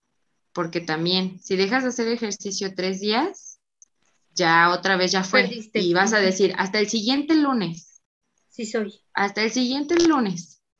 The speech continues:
Speaker 1: Y otra, que sean al menos treinta minutos de actividad constante. O sea, son como unas reglas muy básicas que así aparecen así en un chorro de imágenes y en posts y todo eso.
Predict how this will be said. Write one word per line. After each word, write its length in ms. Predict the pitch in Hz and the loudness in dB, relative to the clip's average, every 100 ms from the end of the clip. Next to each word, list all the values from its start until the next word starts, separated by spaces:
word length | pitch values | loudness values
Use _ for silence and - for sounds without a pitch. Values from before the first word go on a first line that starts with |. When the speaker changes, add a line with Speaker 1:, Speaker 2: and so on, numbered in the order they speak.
| _ | _
Speaker 1:
Y 140 | 269 | 2
otra, 440 | 294 294 302 349 - | 2 4 2 2 -2
que 100 | 254 | -2
sean 160 | 254 247 | 0 2
al 100 | 254 | 2
menos 300 | 240 247 - | 2 0 -2
treinta 320 | 226 220 220 | -4 -2 -2
minutos 640 | 220 233 233 190 190 - _ _ | -2 -2 -4 -10 -14 -18 _ _
de 200 | 175 196 | 0 2
actividad 760 | 196 190 - 202 202 226 294 294 _ | 2 0 -4 -4 0 2 2 0 _
constante. 920 | 196 185 180 - 185 185 175 190 - _ _ _ _ - | -4 -4 -4 -8 -6 -6 -6 -14 -16 _ _ _ _ -4
O 80 | |
sea, 120 | 226 240 | 0 0
son 180 | 262 254 | 0 0
como 180 | 269 | 2
unas 220 | 247 240 220 | 4 4 2
reglas 320 | 214 220 220 | 0 -2 -2
muy 140 | 214 | -2
básicas 580 | 202 208 226 - 240 233 | -2 -2 -4 -2 -4 -4
que 400 | 175 175 180 - - | -10 -10 -10 -10 -4
así 260 | 175 - 180 | -4 -2 -4
aparecen 440 | 175 180 180 185 | -2 -4 -6 -6
así 220 | 170 170 | -8 -6
en 80 | 175 | -6
un 80 | 175 | -6
chorro 280 | 175 180 180 | -8 -6 -4
de 120 | 165 | -2
imágenes 600 | 165 170 165 175 165 165 | -2 -4 -6 -8 -10 -8
y 160 | 175 160 | -6 -4
en 140 | 165 | -4
posts 480 | 170 165 170 - - | -8 -8 -10 -16 -16
y 180 | - 170 | -10 -10
todo 240 | 170 156 78 | -8 -10 -10
eso. 200 | - | -12